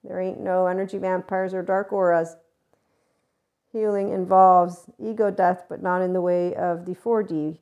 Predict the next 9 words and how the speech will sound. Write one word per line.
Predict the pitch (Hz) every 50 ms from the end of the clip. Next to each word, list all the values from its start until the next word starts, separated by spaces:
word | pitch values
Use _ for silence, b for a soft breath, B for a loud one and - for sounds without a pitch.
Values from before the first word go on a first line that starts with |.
| _ _
plane. | _ - 180 165 151 - 92 117 180 170 _ _ _ _ _ _ _ _ _ _ _ _ _ -
It | 190 180 - -
means | - 196 208 208 202 202 196 190 202 202 190 190 -
that | - 185 175 - -
you | 180 190 196 202 202 202 202 214 196 - _ _ _ _ _
are | - - 185 175 175 170 170 165 165 165 170 175 202 208 226 -
and | 190 175 165
have | 185 196 190 180 175 180 180 196 202 190
and | 180 160 165 170 170